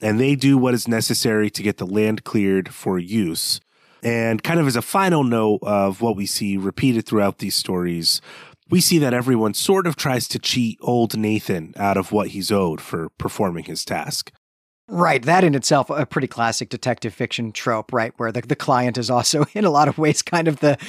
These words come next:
Speaker 2: the bad guy in the, of, of the story.
Speaker 1: Right.
Speaker 2: And yeah, I really enjoyed this story, and I thought it was a great introduction to the character in which there's a lot going on here with a ghost aurochs, and that the hero of the, of this story is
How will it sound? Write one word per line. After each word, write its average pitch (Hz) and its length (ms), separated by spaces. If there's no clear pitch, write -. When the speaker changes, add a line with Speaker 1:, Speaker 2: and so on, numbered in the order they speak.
Speaker 2:
the 165 80
bad 135 320
guy 156 200
in 165 280
the, - 280
of, 180 180
of 165 180
the 160 120
story. 160 500
Speaker 1:
Right. 165 140
Speaker 2:
And - 360
yeah, 170 140
I 180 80
really 190 260
enjoyed 131 360
this 123 160
story, 117 240
and 117 80
I 120 60
thought 131 160
it 123 60
was 123 120
a 135 40
great 147 440
introduction 120 720
to 131 120
the 107 100
character 127 540
in 143 220
which 143 300
there's 156 500
a 190 220
lot 208 380
going 226 240
on 240 240
here 208 340
with 180 540
a 175 160
ghost 190 480
aurochs, 214 720
and 143 480
that 151 280
the 165 80
hero 202 380
of 185 100
the, 185 180
of 170 200
this 190 160
story 165 340
is 151 180